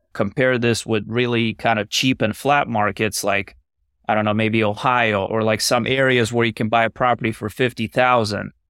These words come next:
But then if you look at how much was this property worth ten years ago or how much it's probably going to be ten years from now,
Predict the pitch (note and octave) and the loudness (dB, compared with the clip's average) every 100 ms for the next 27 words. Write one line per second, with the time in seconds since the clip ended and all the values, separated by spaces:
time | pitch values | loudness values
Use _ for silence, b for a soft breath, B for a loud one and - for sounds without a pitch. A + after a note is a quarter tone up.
0 | _ - A#2 A#2+ G#2+ A#2+ A2+ B2+ B2 A#2 | _ -4 0 0 0 -2 0 0 0 2
1 | A#2 A#2 A2+ A#2 A2 G#2+ - A#2 A2+ A2+ | 2 0 0 -2 -2 -2 2 2 2 -2
2 | G#2+ A2 G#2+ - B2 B2 A2+ A2 G#2+ G2+ | 0 -2 -2 0 0 0 0 0 -2 0
3 | G2+ G2 - - A2 A2 A2 - G2+ - | 0 -2 -2 0 2 2 2 0 -12 -2
4 | A#2 A#2 A#2 A#2 A#2 A2+ A2 A2+ - A#2 | 2 2 0 -2 -4 -4 -6 -6 -2 0
5 | A2+ A#2 A#2 - A2+ | 0 0 0 0 -2